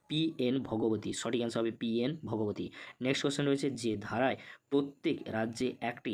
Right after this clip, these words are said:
হাইকোর্ট গঠনের কথা বলা হয়েছে, সঠিক অ্যান্সার হবে বি, দুশো চোদ্দো নম্বর ধারায়, সঠিক অ্যান্সার হবে দুশো চোদ্দো নম্বর ধারায়। নেক্সট কোশ্চেন রয়েছে, ভারতের সুপ্রিম কোর্ট পৃথিবীর যে কোনো সুপ্রিম কোর্ট অপেক্ষা শক্তিশালী,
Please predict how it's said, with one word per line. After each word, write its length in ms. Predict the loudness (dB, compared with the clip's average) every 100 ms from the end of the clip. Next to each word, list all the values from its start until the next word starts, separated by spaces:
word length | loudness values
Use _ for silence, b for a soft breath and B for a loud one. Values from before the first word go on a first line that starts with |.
| -4
হাইকোর্ট 480 | -2 0 2 4 2 2 -2
গঠনের 380 | 0 2 4 2
কথা 160 | 2 0 0
বলা 160 | 0 2
হয়েছে, 280 | 0 2 0 0 B -8
সঠিক 240 | -2 0 2
অ্যান্সার 260 | 0 0 2
হবে 140 | 0 -2 B B -2
বি, 120 | -2 -2 -4 -2
দুশো 200 | 0 0 0
চোদ্দো 240 | 0 0 0
নম্বর 200 | 0 -2 -2
ধারায়, 200 | -2 -2
সঠিক 160 | -2 -2
অ্যান্সার 180 | 0 0
হবে 100 | 0
দুশো 160 | -2 -2 -4
চোদ্দো 180 | -2 -2
নম্বর 160 | -2 -2 -4
ধারায়। 200 | -6 -8 B B -2
নেক্সট 160 | 2
কোশ্চেন 200 | 0 2 2
রয়েছে, 180 | 2 -2 -2
ভারতের 360 | 2 2 2 -2 -4
সুপ্রিম 340 | -4 -2 -4 -2 0
কোর্ট 180 | 0 0 B B
পৃথিবীর 420 | -6 0 2 2 0 0
যে 100 | 0 2
কোনো 140 | 0 -2 -2
সুপ্রিম 340 | -4 -2 -2 -2 -2
কোর্ট 220 | 2 2 0 B B -4
অপেক্ষা 460 | 0 -2 -2 -4 -4 -4 b b -4
শক্তিশালী, 600 | 0 0 0 -2 -2